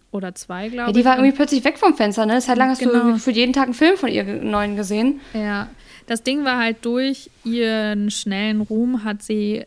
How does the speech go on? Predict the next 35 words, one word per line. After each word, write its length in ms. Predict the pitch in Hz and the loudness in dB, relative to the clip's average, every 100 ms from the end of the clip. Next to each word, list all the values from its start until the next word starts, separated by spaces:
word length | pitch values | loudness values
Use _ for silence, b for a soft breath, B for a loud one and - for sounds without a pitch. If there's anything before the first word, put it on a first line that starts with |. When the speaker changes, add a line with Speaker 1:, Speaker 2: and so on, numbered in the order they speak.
| _ | _
Speaker 1:
so 340 | 208 202 262 285 | -10 -2 0 0
viele 280 | 277 247 - | 0 -2 -2
Angebote 500 | 220 233 202 196 190 | -2 -2 -4 -6 -8
bekommen, 500 | 190 202 190 214 214 | -10 -8 -4 -4 -4
dass 360 | 196 - - | -6 -8 -10
sie 160 | 208 208 | -6 -4
letztendlich 640 | 196 196 - 208 220 220 | -4 -8 -8 -6 -6 -6
irgendwann 360 | 208 214 214 202 | -6 -4 -4 -4
in 120 | 202 | -4
so 80 | 202 | -6
einer 160 | 190 190 | -8 -10
Kette 360 | - 208 240 | -10 -8 -8
drin 320 | 208 190 180 180 | -6 -6 -6 -4
war, 220 | 180 196 | -2 -2
sa-, 240 | 180 180 - | -4 -6 -8
hat 200 | 196 - | -12 -8
sie 100 | 208 | -8
in 120 | 196 | -6
irgendeinem 260 | 202 185 196 | -6 -6 -6
Interview 360 | 202 214 220 | -4 -2 -2
gesagt, 400 | 233 226 226 226 b b b b b b 220 | -2 -2 -4 -6 b b b b b b -4
ähm, 500 | 202 196 196 208 - _ | -2 -2 -4 -6 -12 _
dass 300 | 208 196 - | -4 -4 -4
sie 300 | 208 196 190 | -4 -2 -2
halt 260 | 190 185 190 | -2 -4 -4
dachte, 260 | 185 - 269 | -8 -6 -2
"Oh, 200 | 311 285 | 0 0
coole 260 | 247 214 | 0 0
Opportunity, 640 | 196 214 - 294 262 208 | 0 -4 -4 -4 -2 -2
coole 200 | 208 196 | -2 -6
Opportunity", 540 | 202 208 247 240 214 196 | -4 -6 -4 -2 0 -2
sich 220 | 190 - | -4 -6
aber 140 | 196 196 | -4 -2
nicht 280 | 214 - 226 | -2 -4 -4
richtig 600 | 226 - 233 240 - | -4 -4 -2 -2 -4